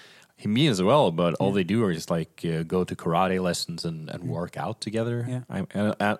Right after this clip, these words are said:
Speaker 1: of course, social interaction is incredibly important.
Speaker 2: Yeah, yeah, yeah. He's less lonely through Sasha.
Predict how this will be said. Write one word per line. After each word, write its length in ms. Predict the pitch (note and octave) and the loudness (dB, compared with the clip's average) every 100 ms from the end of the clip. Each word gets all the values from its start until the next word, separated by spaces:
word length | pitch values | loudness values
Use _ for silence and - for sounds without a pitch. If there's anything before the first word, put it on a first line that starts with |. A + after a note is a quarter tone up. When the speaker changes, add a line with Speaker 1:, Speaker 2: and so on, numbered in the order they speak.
| - - | -8 -12
Speaker 1:
of 80 | - | -2
course, 240 | B2 A2 | 2 2
social 340 | - A2 - G2 | 2 2 2 -4
interaction 540 | F#2 G2+ G2 - F2+ | 0 2 2 -2 -8
is 160 | D#2+ - | -8 -12
incredibly 380 | D#2+ F2+ E2+ D#2+ | -6 -6 -4 -8
important. 380 | - G#2+ D#3 A#2+ | -2 0 0 -2
Speaker 2:
Yeah, 60 | |
yeah, 60 | G#2 F#2+ | -6 -10
yeah. 60 | - - - - - - | -18 -20 -20 -20 -8 -4
He's 160 | D3 | 0
less 180 | G#3 - | 0 2
lonely 360 | C#3+ E3 D3+ A#2+ | 4 4 2 0
through 440 | - F3 D#3 B2 | -2 0 0 -2
Sasha. 460 | - G#2+ G2 G#2+ | -6 -8 -8 -10